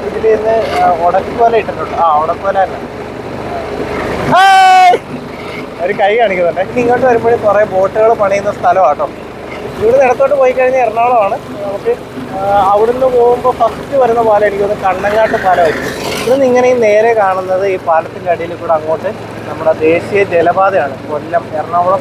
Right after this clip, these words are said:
കൊല്ലം ദേശീയ ജലപാതയാണ്. അത് ഈ പാലത്തിൻ്റെ അടിയിൽ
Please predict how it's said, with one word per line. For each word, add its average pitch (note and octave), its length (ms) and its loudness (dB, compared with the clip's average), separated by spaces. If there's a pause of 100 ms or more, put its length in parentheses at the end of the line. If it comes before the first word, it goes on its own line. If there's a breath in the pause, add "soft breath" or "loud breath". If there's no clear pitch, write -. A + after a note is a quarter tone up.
കൊല്ലം E3 320 0 (200)
ദേശീയ D#3+ 280 0 (100)
ജലപാതയാണ്. D#3+ 560 0 (360)
അത് F#3 120 2
ഈ - 20 4 (100)
പാലത്തിൻ്റെ G#3+ 520 0
അടിയിൽ G3+ 220 -4